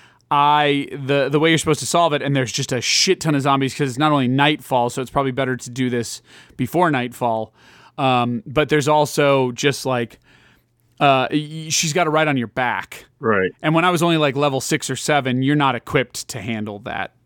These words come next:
Speaker 1: challenge at that time.
Speaker 2: <laughs>
Speaker 1: So I just threw her on my back and went for it and died. Um,
Speaker 2: Nice.
Speaker 1: uh, I think I got to level ten at that point.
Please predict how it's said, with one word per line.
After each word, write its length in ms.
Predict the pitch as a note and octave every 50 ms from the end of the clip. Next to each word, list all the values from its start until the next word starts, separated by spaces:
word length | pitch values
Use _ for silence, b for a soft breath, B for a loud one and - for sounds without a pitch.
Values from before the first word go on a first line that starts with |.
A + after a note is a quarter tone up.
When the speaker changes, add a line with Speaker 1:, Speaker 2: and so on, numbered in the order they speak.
| _ _
Speaker 1:
challenge 600 | - - C3 - - D3 - - D#3+ A3 - E3
at 160 | B2+ A2 -
that 200 | - G2 - -
time. 360 | - - G2+ G2 - G2+ G#2 -
Speaker 2:
<laughs> 60 | - B B B B B B
Speaker 1:
So 120 | B - G#3
I 40 | G#3
just 200 | F3 F3 - -
threw 100 | A3 G#3
her 80 | G3
on 60 | F3
my 100 | E3 D#3
back 300 | C3+ A#2+ D3+ D3 D3 A#2+
and 180 | D3+ C#3 C3+ B2+
went 260 | D3 C#3+ C#3 C3 -
for 240 | - - C#3 C3 B2
it 160 | B2 B2+ -
and 180 | C#3+ C3 B2+ A#2
died. 420 | - B2 A2 G#2+ G#2+ A2 A2 - - _ _ -
Um, 240 | D#3 C3 A#2 A#2 A#2+
Speaker 2:
Nice. 380 | A#2 G2 F#2+ F2+ - - - b b b b b b b b b b
Speaker 1:
uh, 220 | - D3+ C#3 C3+ -
I 140 | - F#3+ G3+
think 180 | E3+ A#3+ G#3+
I 80 | A3 G3
got 220 | D#3 F#3+ F#3 E3
to 80 | - E3+
level 220 | D#3 D3 B2+ C3
ten 220 | A#2 - D3+ C#3 B2+
at 120 | B2 -
that 160 | - G#2 - -
point. 260 | - A#2+ G#2 F2